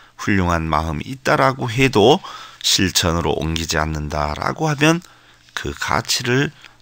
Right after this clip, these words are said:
발휘할 수가 없는 것이다. 보시란 아무런 조건 없이 베푸는 것으로서 보상을 바라지 않는 그러한 마음가짐을 요구하고, 크게는 제보시, 법보시,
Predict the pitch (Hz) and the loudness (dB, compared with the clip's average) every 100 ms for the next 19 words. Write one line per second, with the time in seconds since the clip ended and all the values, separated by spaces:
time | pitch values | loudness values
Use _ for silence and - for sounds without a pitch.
0 | - - 85 76 76 - 147 135 - - | -14 -10 -6 -4 -2 -4 -4 -2 -2 -4
1 | - 85 78 80 82 - 78 - - - | -10 -8 -8 -8 -2 -2 -2 -6 -10 -20
2 | - - - - - - - _ _ - | -20 -20 -20 -20 -20 -20 -20 _ _ -2
3 | 95 87 92 90 87 - - - - - | 2 4 6 6 2 -6 -20 -20 -16 -8
4 | - 135 170 170 123 113 147 143 - 98 | -2 4 6 6 4 4 6 6 4 0
5 | 92 87 - 101 92 80 - 85 80 80 | -2 -2 2 2 4 2 0 -2 0 2
6 | 85 156 - - - - - 76 82 80 | 4 4 0 -20 -20 -16 -4 -2 0 0
7 | 78 71 85 80 78 78 73 76 85 - | -2 -4 -4 -4 -2 -4 -4 -4 -8 -12
8 | - - 156 156 - - - 147 143 165 | -12 -2 2 2 -2 -10 -4 -2 0 0
9 | 156 127 131 113 98 95 82 82 - - | 0 2 2 2 4 2 0 -4 -8 -16
10 | - - - - - - - - - - | -20 -20 -20 -18 -14 -14 -16 -6 -2 4
11 | 104 87 82 87 127 - - - 82 78 | 6 6 2 0 -6 -14 -6 -2 0 2
12 | 82 - 80 107 151 - - - - 71 | 2 2 2 2 0 -10 -20 -14 -6 -6
13 | - 82 73 - 85 120 | -4 -2 0 4 4 4